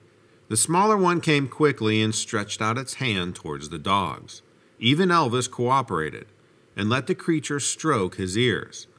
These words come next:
All of them were sniffing excitedly. The taller one approached me, also with its hand outstretched. Before I realized what was happening, it was trying to stroke my ears,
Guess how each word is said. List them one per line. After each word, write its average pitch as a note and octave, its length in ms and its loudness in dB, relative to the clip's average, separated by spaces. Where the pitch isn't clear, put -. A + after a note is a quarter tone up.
All D#3+ 200 2
of F3 100 2
them E3 240 2
were C#3+ 120 0
sniffing A2+ 520 -2
excitedly. F2+ 800 -2
The G#2+ 100 0
taller F#3 320 2
one D3 220 2
approached D3 480 0
me, D2+ 240 -8
also C3 400 -2
with D#3 220 -2
its D#3+ 160 -4
hand G#2 400 0
outstretched. - 840 -4
Before E3 360 4
I - 20 6
realized C3+ 680 4
what A#2+ 140 -2
was A2 140 -4
happening, G2+ 600 -4
it B2+ 80 0
was E3+ 200 2
trying C3+ 400 0
to C#3+ 120 -6
stroke B2 460 0
my F#2+ 140 -4
ears, G#2 580 -2